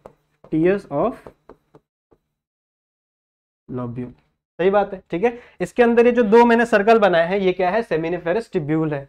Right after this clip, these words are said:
ठीक है। जिन बच्चों ने मेरी लास्ट की वीडियो देखी है, उन्हें समझ में आ जाएगा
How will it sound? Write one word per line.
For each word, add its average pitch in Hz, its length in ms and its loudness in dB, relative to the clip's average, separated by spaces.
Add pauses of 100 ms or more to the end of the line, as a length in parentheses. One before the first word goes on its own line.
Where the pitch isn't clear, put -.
ठीक 147 120 -4
है। 196 80 2
जिन 175 180 -2
बच्चों 175 240 0
ने 185 80 2
मेरी 185 200 0
लास्ट 185 340 4
की 220 80 -4
वीडियो 180 240 0
देखी 147 260 -4
है, 170 200 -4 (280)
उन्हें 190 160 -2
समझ 202 260 0
में 220 100 -2
आ 220 180 4
जाएगा 165 360 2